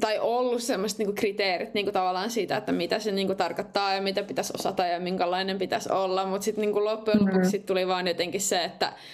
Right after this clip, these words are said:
Speaker 1: et se, niin, et ehkä se niinku, että vaikka tanssijuus ei merkitse mulle semmoista jotain ulkosta laatikkoa, vaan se on, et kuinka tavallaan, et, et miten se, miten se tanssi tai liike on niinku mussa ja miten niinku mä toteutan sitä.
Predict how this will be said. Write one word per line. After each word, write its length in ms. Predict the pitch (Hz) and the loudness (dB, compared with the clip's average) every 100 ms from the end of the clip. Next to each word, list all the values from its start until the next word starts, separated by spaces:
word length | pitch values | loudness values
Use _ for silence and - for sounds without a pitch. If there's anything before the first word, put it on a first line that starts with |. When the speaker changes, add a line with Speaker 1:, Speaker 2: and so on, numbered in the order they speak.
| - - - - - | -18 -18 -20 -6 -2
Speaker 1:
et 140 | 170 | 0
se, 280 | - 170 - - _ - - | 0 0 -2 -12 _ -6 0
niin, 280 | 285 294 | 2 2
et 60 | 262 | 0
ehkä 220 | 269 302 | -2 -2
se 100 | 285 | 0
niinku, 260 | 262 233 214 | 2 0 -2
että 180 | 208 208 | -2 -2
vaikka 220 | 196 208 | -2 0
tanssijuus 580 | 214 214 214 214 196 208 | -2 -2 -2 0 0 0
ei 100 | 196 | 0
merkitse 420 | 196 196 196 190 | 0 -2 -4 -2
mulle 280 | 185 175 185 | 0 0 0
semmoista 420 | 175 170 185 185 | -2 -2 -2 0
jotain 240 | 165 180 | 0 0
ulkosta 540 | 202 202 196 196 190 180 | 2 0 0 -2 -2 0
laatikkoa, 600 | 180 180 190 - 170 165 | 0 -2 -4 -2 0 0
vaan 180 | 175 185 | -2 0
se 140 | 180 | 0
on, 160 | 170 180 | 0 -4
et 100 | - | -4
kuinka 240 | 160 160 | -2 0
tavallaan, 540 | 185 175 160 - 240 233 - - - - - _ _ _ _ - | 0 0 0 0 -2 -4 -10 -20 -20 -20 -20 _ _ _ _ -4
et, 260 | 170 - - _ _ | -4 -6 -20 _ _
et 120 | - | -2
miten 360 | 175 175 185 180 | 0 0 0 0
se, 360 | 202 - - - _ _ _ _ - | 0 -2 -4 -12 _ _ _ _ -2
miten 260 | 180 - | 0 0
se 80 | 185 | -2
tanssi 400 | - 175 202 214 | -2 -2 0 0
tai 300 | 202 180 180 | 2 0 0
liike 360 | 196 190 185 165 | 2 0 0 0
on 160 | 165 175 | 0 -2
niinku 280 | 175 190 | -2 0
mussa 580 | 180 185 202 202 - 202 - | 0 0 0 0 0 -2 -2
ja 100 | - | -2
miten 320 | 175 180 165 170 | 0 0 0 0
niinku 220 | 180 185 | -2 0
mä 160 | 175 | 0
toteutan 720 | 190 - - 208 214 226 233 247 | 0 -2 0 0 0 0 0 0
sitä. 320 | 247 240 | 0 0